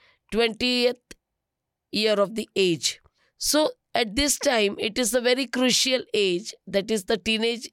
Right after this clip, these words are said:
it includes the teenage, where there is, uh, changes in the body of girl and boys, girl and boy. So at that time, they get attracted towards,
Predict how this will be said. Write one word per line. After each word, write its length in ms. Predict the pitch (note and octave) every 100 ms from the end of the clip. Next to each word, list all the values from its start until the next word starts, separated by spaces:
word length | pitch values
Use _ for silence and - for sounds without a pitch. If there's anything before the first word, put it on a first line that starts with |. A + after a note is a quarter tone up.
| -
it 160 | G3+
includes 440 | G#3 G2+ G#3+ A3+ G#3
the 120 | A3+
teenage, 640 | - G3+ F#3+ F#3 F#3 - - - - - -
where 460 | - F3 A#3 G#3 G3 - - _
there 240 | F3+ A3
is, 300 | A#3 A#3+ - - _ _ _ _ _ _ _ _ -
uh, 140 | F#3 F3+ -
changes 840 | - C4+ C#4 C#4+ D#4+ - - - - _ _ _ _ _ _
in 180 | - A3+
the 80 | A#3+
body 600 | G3 G#3 A3 A#3 F#3+ - -
of 340 | F#3 F3+ - _ _ _ _ F3
girl 300 | E3 G#3+ G#3
and 200 | A3 G#3
boys, 400 | F3 E3+ E3 D3+ - _ _ -
girl 220 | G3+ F#3
and 180 | F#3 F3+
boy. 240 | F3 E3+ E3 _ - - _ _ _ - -
So 480 | - - C4+ D4 C#4+ - _ _ _ _
at 160 | - A3
that 220 | C#4 C4+
time, 380 | C4+ A#3+ A#3+ B3+
they 180 | G3+ A3+
get 280 | A#3 B3+ B3 -
attracted 680 | A3+ - B3+ B3 - C4+ A#3
towards, 500 | A3 G#3+ G#3+ -